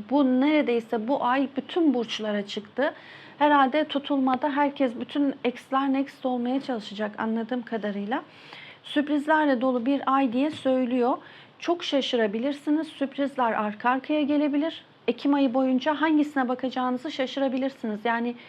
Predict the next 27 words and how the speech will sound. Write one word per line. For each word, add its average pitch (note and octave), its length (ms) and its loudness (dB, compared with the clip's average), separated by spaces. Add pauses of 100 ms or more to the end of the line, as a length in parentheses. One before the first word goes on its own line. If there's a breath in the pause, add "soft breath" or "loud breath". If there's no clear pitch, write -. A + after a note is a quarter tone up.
(240 loud breath)
birinin D4 340 4
şokunu C4+ 420 -2
atlatmadan C#4+ 640 0
öbürüne C4+ 580 4 (140)
maruz A3 520 4
kalabilirsiniz. G#3+ 760 -2 (440 loud breath)
O C#4+ 120 6
yüzden D4 320 4
ona C4 240 0
da D4 140 -2
kendinizi A#3 580 -4
hazırlayın. C4 640 0
Güzel, B3+ 460 -2
tatlı, B3+ 340 -4
hoş C4+ 200 0
sürprizler G#3+ 800 -4
var. C#4 220 4 (800 loud breath)
Çok D#4+ 260 0
güzel C#4 280 2
paralar A3+ 560 2
var. D4 240 2 (300)
Güzel C#4 320 0
paralar A3+ 440 0
kazanabilirsiniz. B3+ 1000 0
Güzel B3+ 300 0
paralar A#3+ 460 -2
kazanacağınız A3 640 -2